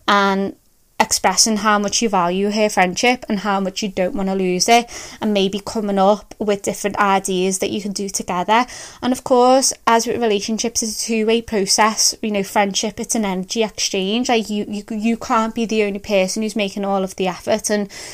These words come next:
if it does get to the point where you think there isn't any reciprocation with the friendship, it is a case of just letting it go. Maybe you've gotta do ultimately what is right for you.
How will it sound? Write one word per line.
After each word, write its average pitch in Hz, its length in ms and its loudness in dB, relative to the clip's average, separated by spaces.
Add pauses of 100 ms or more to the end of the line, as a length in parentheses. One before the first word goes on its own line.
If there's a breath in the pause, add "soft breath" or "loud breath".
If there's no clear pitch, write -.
(340 loud breath)
if 233 160 4
it 226 100 0
does 214 200 2
get 220 160 -2
to 214 80 -8
the 214 80 -6
point 214 340 -4
where 202 420 4 (260)
you 202 220 -4
think 196 280 -6
there 202 140 2
isn't 202 340 -2
any 196 440 -2
reciprocation 208 920 2 (520 loud breath)
with 220 140 -4
the 220 60 -4
friendship, 247 680 0
it 220 160 0
is 208 120 0
a 214 60 -2
case 208 280 -4
of 202 60 -10
just - 200 -8
letting 202 280 2
it 202 160 -6
go. 196 260 4
Maybe 247 400 2
you've 220 460 0
gotta 202 220 4
do 214 280 -2
ultimately 202 380 -4
what 208 180 2
is 208 140 -2
right 196 180 -2
for - 160 -6
you. 196 460 2